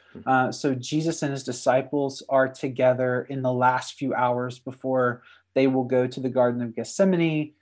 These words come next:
Speaker 2: Judas will show up, will betray Jesus. He'll be arrested, tried, and ultimately crucified, as we know.
Speaker 1: Mm-hmm.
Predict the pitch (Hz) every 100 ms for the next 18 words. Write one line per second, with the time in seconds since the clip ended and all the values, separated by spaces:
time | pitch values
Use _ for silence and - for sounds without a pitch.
0 | - 123 156 147 - 135 - 143 135 131
1 | 127 - - 127 131 131 123 - 139 131
2 | 127 127 120 120 - 139 120 123 120 123
3 | 120 - 123 117 113 - 135 123 120 120
4 | 113 _ _ - 127 113 - 113 117 123
5 | 135 127 123 117 110 107 107 127 127 123
6 | 117 117 110 95